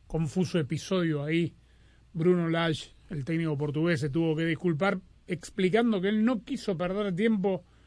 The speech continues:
que se habían equivocado en la papeleta. Mira lo que hemos llegado, ¿no? Un técnico que va ganando uno a cero hasta los últimos minutos, estaba empatando uno a uno en ese momento, sacando un punto valioso, porque Wolverhampton también busca Europa.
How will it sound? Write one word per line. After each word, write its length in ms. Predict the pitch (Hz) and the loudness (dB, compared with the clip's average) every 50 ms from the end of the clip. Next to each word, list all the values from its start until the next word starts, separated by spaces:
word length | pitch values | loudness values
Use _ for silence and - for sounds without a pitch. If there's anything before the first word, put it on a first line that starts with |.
| _ - - - - | _ -20 -20 -20 -16
que 120 | - - 151 | -8 -6 -2
se 100 | 123 156 | 0 0
habían 200 | 170 185 180 170 | 0 2 0 0
equivocado 440 | 165 156 156 160 160 170 185 180 | -2 0 0 0 2 2 0 0
en 60 | 170 160 | 0 0
la 120 | 151 143 | -2 -2
papeleta. 680 | 147 151 139 180 196 220 220 214 202 180 143 151 139 131 117 - - - - - - - - - - - _ - | -2 -2 0 4 6 8 8 8 6 4 0 -4 -6 -8 -10 -12 -16 -20 -20 -20 -20 -20 -20 -20 -20 -20 _ -20
Mira 180 | - 269 254 208 | -14 -10 -8 -6
lo 140 | 160 156 151 | -4 -2 0
que 60 | 180 | 0
hemos 180 | 226 220 185 147 | 0 0 0 0
llegado, 400 | 139 151 175 180 151 135 127 139 | 0 0 0 0 0 -2 -2 -4
¿no? 100 | 185 202 | -2 -2
Un 140 | 185 160 | -2 0
técnico 300 | - - 247 240 220 196 | 2 2 4 4 4 4
que 60 | 180 180 | 4 4
va 120 | 196 208 | 4 4
ganando 340 | 202 190 180 180 175 165 175 | 4 2 2 0 0 2 2
uno 260 | 196 240 262 240 233 | 4 4 4 4 2
a 60 | 208 - | 2 2
cero 460 | - - 214 190 160 151 143 143 - - - - - - - - _ - - - - | 4 4 4 6 6 4 0 -2 -4 -8 -18 -20 -20 -20 -20 -20 _ -20 -20 -12 -8
hasta 260 | - 139 - - 170 | -8 -6 -4 -2 0
los 180 | 156 165 151 - | 0 0 2 2
últimos 360 | 226 208 180 196 185 180 175 | 2 2 4 2 2 2 2
minutos, 360 | 175 185 202 220 190 175 175 | 2 2 2 0 2 0 0
estaba 200 | 156 - 190 190 | 2 2 2 2
empatando 500 | 180 165 147 175 160 214 214 208 185 185 | 2 2 2 2 4 4 2 4 4 4
uno 200 | 190 196 190 180 | 4 4 4 4
a 80 | 180 196 | 6 6
uno 220 | 214 214 190 165 | 6 6 4 2
en 60 | 165 | 0
ese 180 | 175 151 - 180 | -2 -2 -2 -2
momento, 560 | 170 180 202 214 202 190 180 160 180 226 254 - - - - _ _ - - - - | -2 -2 -2 -2 -2 -2 -2 -4 -4 -8 -8 -10 -18 -20 -20 _ _ -20 -20 -20 -20
sacando 400 | - - - 160 143 180 196 190 | -16 -10 -8 -4 -2 0 2 2
un 100 | 185 180 | 2 2
punto 320 | 165 185 202 196 180 156 180 | 2 2 2 2 4 4 4
valioso, 400 | 175 196 240 311 311 - - 165 | 4 4 4 4 2 2 0 -2
porque 200 | 147 147 147 143 | -2 -2 -2 -2
Wolverhampton 800 | 147 156 160 160 160 165 165 - 185 185 185 - 175 160 156 139 | -2 -2 -2 0 0 -2 -2 0 0 -2 -2 -2 -2 -2 -2 -2
también 420 | 160 156 160 165 175 170 165 156 | -2 -2 -2 -2 -2 -2 -2 0
busca 560 | 156 175 - - - 170 156 147 143 139 135 | 0 -2 -2 -2 -4 -6 -4 -4 -4 -4 -4
Europa. 540 | 143 165 202 240 262 233 185 147 147 226 247 | -2 0 2 6 6 6 4 4 -2 -6 -6